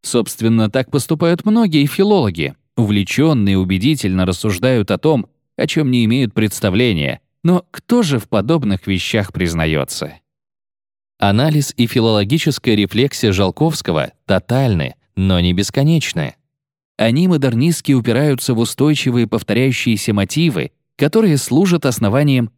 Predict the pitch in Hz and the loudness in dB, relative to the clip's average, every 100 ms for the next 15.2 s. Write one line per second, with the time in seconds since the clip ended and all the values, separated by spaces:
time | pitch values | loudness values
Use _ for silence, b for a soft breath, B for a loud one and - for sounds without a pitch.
0 | - 127 151 110 92 107 - 147 - 165 | -4 0 2 2 0 -2 -2 -2 0 -2
1 | - - 69 62 _ _ _ _ _ _ | -2 -4 -8 -8 _ _ _ _ _ _
2 | - 110 - 110 104 101 139 143 82 65 | -2 -2 0 0 0 0 0 -2 -6 -8
3 | - - - 117 135 180 202 156 135 180 | -10 -10 -4 -2 0 2 2 2 0 0
4 | 131 113 104 104 185 180 - 117 107 98 | -2 0 0 2 2 2 0 0 0 0
5 | - 151 139 - 104 147 - 92 80 - | 0 0 0 0 0 0 -2 -4 -6 -2
6 | 110 123 113 80 _ _ - 101 123 120 | -2 0 0 -4 _ _ -4 0 2 2
7 | 160 170 135 113 110 165 165 - 131 117 | 0 0 0 2 0 0 -4 -4 0 0
8 | 101 104 151 165 - 139 - 123 - 123 | 2 0 2 0 0 -2 -2 -2 0 2
9 | 143 160 135 120 120 151 135 - 175 160 | 2 2 2 0 0 0 0 0 2 2
10 | 87 69 _ _ 117 151 160 151 151 151 | 0 -4 _ _ -2 2 4 2 2 0
11 | 143 - - 196 156 139 135 113 139 151 | -2 -2 0 2 2 0 0 0 0 0
12 | - 120 110 98 104 101 180 131 - _ | -2 0 0 0 0 2 2 0 -4 _
13 | - - 120 - 147 190 120 85 - - | -4 -2 0 2 0 0 -2 -4 -6 -8
14 | - 135 107 80 120 - 220 208 - 90 | -4 -2 0 0 -2 0 0 0 0 -4
15 | 76 - | -4 -6